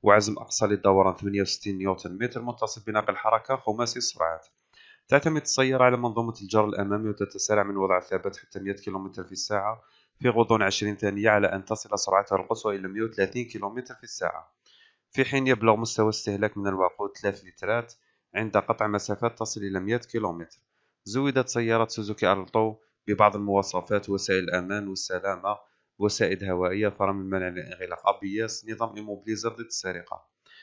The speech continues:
ودعمت بمجموعة من التجهيزات والكماليات، من أبرزها مصابيح أمامية وخلفية هالوجان، مكيف هواء يدوي، زجاج أمامي كهربائي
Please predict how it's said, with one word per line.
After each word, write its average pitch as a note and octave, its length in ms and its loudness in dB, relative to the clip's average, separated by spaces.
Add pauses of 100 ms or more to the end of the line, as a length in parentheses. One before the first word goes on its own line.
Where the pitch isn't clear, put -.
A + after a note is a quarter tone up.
(180)
ودعمت C3 480 2
بمجموعة A2 520 0
من G#2+ 100 -4
التجهيزات G2+ 580 -6
والكماليات، F#2+ 680 -8
من G2 80 -8
أبرزها F#2+ 540 -4
مصابيح F#2+ 420 -6
أمامية F#2+ 320 -10
وخلفية F2+ 440 -12
هالوجان، F#2+ 720 0 (360)
مكيف A#2 360 2
هواء G#2 260 6
يدوي، G#2 440 2
زجاج G2 380 -4
أمامي F#2 340 -2
كهربائي F#2+ 760 -4